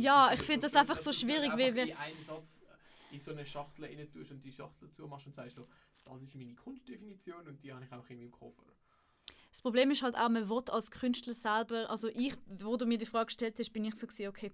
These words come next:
Speaker 1: Panik, weil ich will jetzt etwas sagen, wo auch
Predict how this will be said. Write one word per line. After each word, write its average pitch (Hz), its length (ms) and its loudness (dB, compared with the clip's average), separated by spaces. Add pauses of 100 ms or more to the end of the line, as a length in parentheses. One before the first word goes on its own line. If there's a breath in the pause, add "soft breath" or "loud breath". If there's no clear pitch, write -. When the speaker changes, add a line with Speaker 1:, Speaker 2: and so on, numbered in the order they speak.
Speaker 1:
Panik, 214 640 -6 (380 loud breath)
weil 247 160 6
ich 254 180 4
will 254 160 6
jetzt 254 220 0
etwas 240 340 2
sagen, 233 480 4
wo 202 260 -2
auch 220 400 6